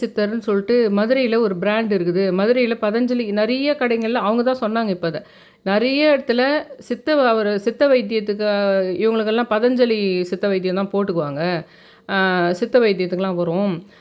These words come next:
அந்த குல்கந்துன்றது ஒரு வித மருந்து, இப்போ ஒரு இது, அ, உங்களுக்கு ஆயுர்வேத மருந்து அது.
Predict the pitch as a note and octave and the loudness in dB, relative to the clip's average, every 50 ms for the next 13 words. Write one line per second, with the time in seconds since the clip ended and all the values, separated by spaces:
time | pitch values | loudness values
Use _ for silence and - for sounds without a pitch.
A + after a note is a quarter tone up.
0 | _ _ - F#3+ G3+ G3+ G3 G#3+ C4+ C#4+ C#4 - E4+ D#4+ D4+ C#4 D4+ C#4 B3 B3+ | _ _ -6 -2 -2 0 0 0 0 0 0 0 2 2 2 2 0 0 0 0
1 | B3 B3+ D4 C#4+ C4+ B3+ A#3+ A3+ A3+ A3+ A3+ A3+ G#3+ G#3+ G#3 G#3+ A#3 A#3+ C4+ C4+ | 0 0 0 2 2 2 2 2 -2 -2 -2 -2 0 0 0 0 0 0 0 -2
2 | C4 B3 C4 C4+ C4 C4 A#3 A3 G#3+ G#3 G3+ G3 G3 F#3+ F#3+ G3 G3 G3 G3 G#3 | 0 0 -2 -2 -2 -2 -2 -2 0 0 0 0 0 0 0 0 0 0 -2 -2
3 | G#3+ B3+ C#4 C4+ A#3 F#3+ - - - F3 F#3 F#3 F3+ F3+ F3+ F#3 F3+ F3 F3+ G3+ | -2 -2 0 0 0 0 -2 -4 -4 -2 -2 0 0 0 0 -2 -2 -2 -2 0
4 | F#3+ G3+ B3 C4+ B3+ B3 A#3 G#3+ G3+ F#3+ F#3 F#3+ F#3+ G3 G3+ G3 F#3 F3 D#3 D#3+ | 0 0 0 0 2 0 0 2 0 0 0 0 0 0 0 0 -2 -2 -2 0
5 | F3+ G3 | 0 0